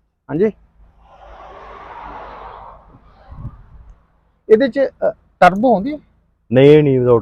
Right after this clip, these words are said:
Speaker 2: turbo ਜੀ।
Speaker 1: ਇਹ without turbo ਆ।
Speaker 2: ਹਾਂਜੀ, ਉਹ ਸਟੀਅਰਿੰਗ ਵਾਲਾ ਇਹਦਾ ਉਹ ਵੀ ਅੱਡ ਪੈਂਦਾ ਜੀ, ਉਹ ਟੈਂਕ ਅੱਡ ਲੱਗਿਆ ਹੋਇਆ ਜੀ।
Speaker 1: ਸਟੀਅਰਿੰਗ ਹੁੰਦਾ।
Speaker 2: ਹਾਂਜੀ।
Speaker 1: ਇਹ ਵਾਲਾ ਸਟੀਅਰਿੰਗ ਦਾ ਆ, ਹਨਾ?
Speaker 2: ਹਾਂਜੀ, ਹਾਂਜੀ।
Speaker 1: ਵੱਖਰਾ ਸਿਸਟਮ ਹੈ ਸਾ-,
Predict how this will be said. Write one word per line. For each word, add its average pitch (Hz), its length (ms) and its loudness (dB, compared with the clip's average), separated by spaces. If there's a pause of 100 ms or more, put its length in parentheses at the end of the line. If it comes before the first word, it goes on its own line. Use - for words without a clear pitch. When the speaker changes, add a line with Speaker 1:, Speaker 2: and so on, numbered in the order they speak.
Speaker 2:
turbo 110 260 -4
ਜੀ। 92 100 -14 (420)
Speaker 1:
ਇਹ 170 60 -4
without 165 240 4
turbo 131 380 -2
ਆ। 98 100 -10 (100)
Speaker 2:
ਹਾਂਜੀ, 98 300 -20
ਉਹ 107 80 -8
ਸਟੀਅਰਿੰਗ 127 360 -2
ਵਾਲਾ 123 360 4
ਇਹਦਾ 127 140 4
ਉਹ 120 100 4
ਵੀ 117 160 0 (120)
ਅੱਡ 101 120 -2
ਪੈਂਦਾ 98 280 -8
ਜੀ, 92 60 -16
ਉਹ 95 140 -20 (400)
ਟੈਂਕ 107 240 -4
ਅੱਡ 101 140 -2
ਲੱਗਿਆ 95 220 -6
ਹੋਇਆ 90 100 -10
ਜੀ। 92 60 -20 (420)
Speaker 1:
ਸਟੀਅਰਿੰਗ 170 480 -2
ਹੁੰਦਾ। 113 180 -14 (300)
Speaker 2:
ਹਾਂਜੀ। 92 180 -14 (3750)
Speaker 1:
ਇਹ 175 120 4
ਵਾਲਾ 180 180 6
ਸਟੀਅਰਿੰਗ 165 440 -4
ਦਾ 139 80 2
ਆ, 113 160 -2
ਹਨਾ? 226 380 -6 (320)
Speaker 2:
ਹਾਂਜੀ, 104 220 -4
ਹਾਂਜੀ। 92 180 -18
Speaker 1:
ਵੱਖਰਾ 151 340 -2
ਸਿਸਟਮ 139 400 -8
ਹੈ 131 140 -6
ਸਾ-, 120 260 -10